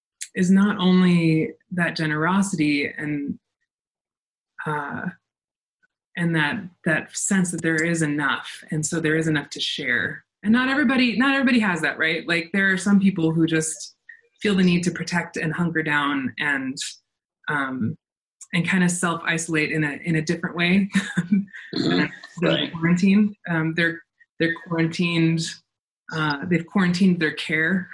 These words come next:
Speaker 1: so to speak. Um, but, uh, the, the moments in the group where, where people give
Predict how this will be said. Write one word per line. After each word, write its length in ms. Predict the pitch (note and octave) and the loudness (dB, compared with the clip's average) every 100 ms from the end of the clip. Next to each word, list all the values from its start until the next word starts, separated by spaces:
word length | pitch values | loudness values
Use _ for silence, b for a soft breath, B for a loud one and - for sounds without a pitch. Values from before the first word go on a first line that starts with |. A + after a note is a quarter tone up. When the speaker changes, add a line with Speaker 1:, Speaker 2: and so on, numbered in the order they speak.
| B B | B B
Speaker 1:
so 220 | - F3 | -2 0
to 60 | F3 | 0
speak. 460 | - G#3 F3 - - B B B | 2 2 2 -2 -10 B B B
Um, 580 | - E3 D#3+ D3 C#3 D#3 - _ - B B B _ | -2 0 2 2 0 -2 -6 _ -20 B B B _
but, 300 | F3+ E3 D#3 - - - - | -2 0 -2 -6 -10 -8 -8
uh, 200 | - F3+ G3+ - _ _ _ _ _ _ _ _ _ _ _ _ _ _ _ _ _ _ _ _ _ _ | -4 -2 -4 -8 _ _ _ _ _ _ _ _ _ _ _ _ _ _ _ _ _ _ _ _ _ _
the, 240 | F#3+ E3+ E3 | 0 0 0
the 100 | F3+ | 4
moments 520 | F3+ F#3+ A3+ B3+ - | 6 6 6 4 2
in 260 | - F#3 F3 | -2 2 4
the 100 | D#3+ | 4
group 420 | E3 F#3+ G3 - _ F#3 | 2 2 0 -4 _ -6
where, 760 | F3+ E3+ E3 D#3+ D#3+ - - - _ - | -2 0 2 2 0 -2 -8 -20 _ -2
where 160 | E3 | 0
people 480 | E3 G3 E3+ D#3 D3+ | 2 0 2 -2 -2
give 500 | - E3 F3+ A3+ G#3+ | -2 0 2 2 0